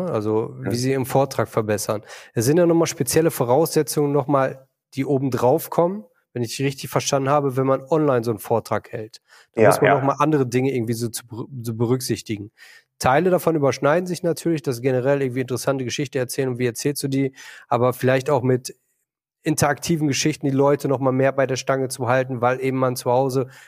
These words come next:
Speaker 1: prinzipiell mehr Ablenkung hat. Das heißt, ja, spezielle Sachen spielen da irgendwie noch mal eine Rolle. Könntest du dir vorstellen,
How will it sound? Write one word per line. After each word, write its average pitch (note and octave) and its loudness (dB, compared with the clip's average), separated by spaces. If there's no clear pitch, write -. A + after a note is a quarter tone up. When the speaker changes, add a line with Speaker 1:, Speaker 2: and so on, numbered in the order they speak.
Speaker 1:
prinzipiell C#3 0
mehr C3 0
Ablenkung C#3+ -2
hat. C3 -2
Das - -6
heißt, C3+ 2
ja, C#3+ 0
spezielle C#3+ 0
Sachen C#3+ 0
spielen - -4
da C3+ 0
irgendwie C3 -4
noch C3 0
mal B2+ 2
eine B2 2
Rolle. C#3 2
Könntest D#3 0
du D#3+ -4
dir D3 0
vorstellen, D#3 0